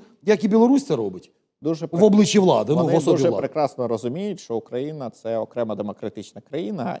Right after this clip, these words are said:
Speaker 2: і яка дуже складна.
Speaker 1: Складна.
Speaker 2: Е, і, е, президент тут — це явище тимчасове.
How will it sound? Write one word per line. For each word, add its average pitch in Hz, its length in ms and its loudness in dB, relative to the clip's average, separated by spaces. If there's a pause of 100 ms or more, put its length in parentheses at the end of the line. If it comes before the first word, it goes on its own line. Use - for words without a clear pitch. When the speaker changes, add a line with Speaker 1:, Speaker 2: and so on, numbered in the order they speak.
(120)
Speaker 2:
і 131 100 -12
яка 117 460 -6
дуже 104 240 -10
складна. - 400 -12 (360)
Speaker 1:
Складна. 139 240 -6
Speaker 2:
Е, 123 540 -4 (160)
і, 170 380 -4 (100)
е, 127 1000 -8
президент 127 520 -2
тут — 131 160 -12
це 135 100 -8
явище 120 460 -2
тимчасове. - 680 -12